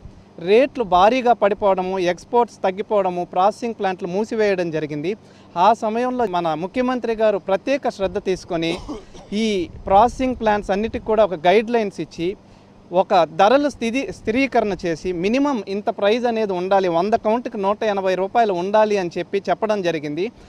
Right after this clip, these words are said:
చెప్పడమే కాకుండా దానికి పలు కమిటీలు, ఆ, ఏర్పాటు చేసి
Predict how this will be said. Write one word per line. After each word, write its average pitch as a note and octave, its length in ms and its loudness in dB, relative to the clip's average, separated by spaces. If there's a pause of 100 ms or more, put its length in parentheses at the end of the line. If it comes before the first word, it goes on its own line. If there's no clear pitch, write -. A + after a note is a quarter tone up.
(280)
చెప్పడమే C#4 440 2
కాకుండా A3+ 480 2
దానికి F#3+ 520 -2 (140)
పలు F#3+ 160 0
కమిటీలు, A3 540 -4 (800)
ఆ, E3+ 80 2
ఏర్పాటు G3 580 0
చేసి F#3 320 -2